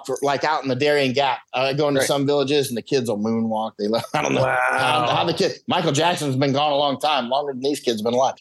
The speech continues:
Speaker 1: But they know how to, so I was in this village somewhere in remote Afghanistan, no electricity or anything. Kids are moonwalking.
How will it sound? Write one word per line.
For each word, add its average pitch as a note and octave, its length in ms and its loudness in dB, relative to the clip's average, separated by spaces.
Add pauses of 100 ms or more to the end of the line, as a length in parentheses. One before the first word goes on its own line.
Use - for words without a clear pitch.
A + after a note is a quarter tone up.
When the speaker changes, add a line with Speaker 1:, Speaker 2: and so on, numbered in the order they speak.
Speaker 1:
But A2 120 0
they C3+ 120 2
know D#3 100 2
how D3+ 60 2
to, D3+ 160 -8 (160)
so E3 120 2
I E3+ 120 4
was D#3+ 100 0
in F3+ 80 2
this C3+ 140 0
village C#3+ 320 2
somewhere C3+ 360 0
in B2 120 0
remote A#2+ 400 0 (180)
Afghanistan, A#2+ 880 0
no B2 140 0
electricity A#2+ 580 0
or A#2+ 80 2
anything. A#2 400 0 (160)
Kids F#2+ 200 -4
are - 20 -2
moonwalking. G2 560 0